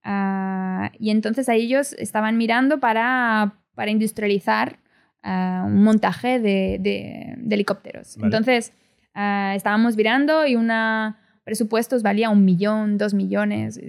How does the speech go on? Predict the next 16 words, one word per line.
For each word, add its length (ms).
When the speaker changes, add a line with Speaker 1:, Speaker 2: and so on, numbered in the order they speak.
Speaker 1:
¿Cómo 200
puede 240
ser 420
que, 400
pues, 240
sea 400
tan 220
caro, 340
¿no? 300
La 120
robótica. 580
Y 280
eran 160
cosas, 300
o 20
sea 340